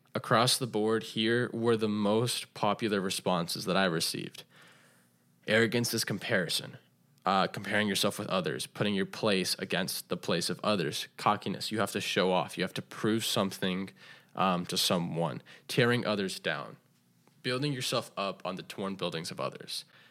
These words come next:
Insecurity in self, you don't, you're not confident in who you really are, and you hide that by arrogance, by appearing as if you were. Um, overestimation in one's competence, you know, claiming you more than you actually are, that you can do more than you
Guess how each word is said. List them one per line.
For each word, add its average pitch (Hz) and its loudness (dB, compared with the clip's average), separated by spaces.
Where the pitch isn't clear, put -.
Insecurity 113 -2
in 98 -2
self, 104 -2
you 117 -4
don't, 123 -2
you're 120 -4
not - 0
confident 113 -2
in 82 -8
who 98 -8
you 95 -8
really 98 -4
are, 101 -2
and 98 -6
you 87 -2
hide 92 0
that 92 -4
by 85 -4
arrogance, 92 -6
by 78 -8
appearing 92 -6
as 90 -4
if - -8
you 92 -4
were. 101 0
Um, 101 0
overestimation 123 0
in 110 -4
one's 104 -2
competence, - -4
you 95 -4
know, 95 -2
claiming 101 -2
you 98 -4
more 95 -2
than 92 -4
you 82 -6
actually 87 -4
are, 92 -2
that - -8
you 90 -6
can 90 -8
do 98 -4
more 90 -6
than 82 -10
you 80 -14